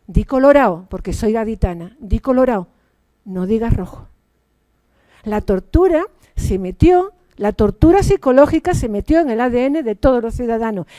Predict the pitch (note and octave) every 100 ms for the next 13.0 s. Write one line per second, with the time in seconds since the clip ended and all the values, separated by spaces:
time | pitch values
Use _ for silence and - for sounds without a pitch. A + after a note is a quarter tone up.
0 | - G3 G#3 D#4+ D#4 - A#3 G#3+ F#3+ G#3+
1 | C#4+ D#4 A3+ F#3 D#3+ D#3 E3 - F3+ D#3
2 | - _ - D4+ F4 A3 - - E3+ E3+
3 | - - - _ _ _ _ _ _ _
4 | _ _ _ _ _ _ _ _ _ _
5 | _ - - _ _ - - - - -
6 | C#4+ - E4 - C#4 D4 D4 C4+ B3+ B3
7 | A#3 A3+ A3+ - A3 B3+ G#3+ F#3 - -
8 | - _ _ _ _ _ _ _ - _
9 | _ - A#3+ A#3 C#4+ D#4+ - - - B3
10 | A#3+ A#3 G#3+ G#3 - D4+ C4+ C#4+ D4 A#3+
11 | A3+ A3+ C#4 B3+ G3 G3 F#3 - B3 C4+
12 | - G#3 G3 G#3 G3+ - F3+ D#3 F3+